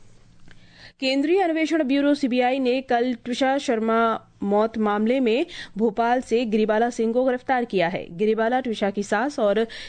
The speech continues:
सेवानिवृत्त जिला और सत्र न्यायाधीश हैं। मध्य प्रदेश उच्च न्यायालय ने एक दिन पहले उनकी अग्रिम जमानत याचिका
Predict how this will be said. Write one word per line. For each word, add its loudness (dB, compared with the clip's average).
सेवानिवृत्त 0
जिला 2
और 0
सत्र -2
न्यायाधीश 0
हैं। 0
मध्य -2
प्रदेश 0
उच्च -4
न्यायालय 0
ने 0
एक -4
दिन 0
पहले 0
उनकी 0
अग्रिम 2
जमानत 0
याचिका -2